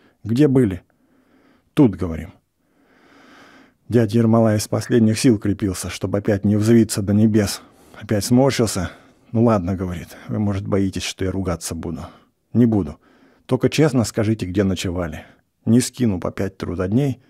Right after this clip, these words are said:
где ночевали». «На таку», — говорим. «Да где на таку?» — сорвался дядя Ермолай. «Где на таку-то, бармоты?» Он искал глазами, чем бы нас огреть. Мы убежали.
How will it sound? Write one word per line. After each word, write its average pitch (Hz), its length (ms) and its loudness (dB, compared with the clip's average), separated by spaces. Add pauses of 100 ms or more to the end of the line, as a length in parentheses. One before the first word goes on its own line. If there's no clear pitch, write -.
(500)
где 117 160 4
ночевали». 87 560 -4 (1000)
«На 92 120 -6
таку», — 95 300 -2
говорим. 82 420 -6 (640)
«Да 113 160 -2
где 120 280 2
на 131 140 4
таку?» — 131 360 0
сорвался 95 540 -2
дядя 87 260 -8
Ермолай. 85 380 -8 (580)
«Где 170 300 0
на 156 160 2
таку-то, 135 720 -2
бармоты?» 120 920 0 (140)
Он 87 180 -8
искал 87 300 -8
глазами, 95 480 -2
чем 90 260 -4
бы 87 80 -6
нас 87 240 -4
огреть. 98 320 -4 (800)
Мы 110 120 2
убежали. 95 560 -4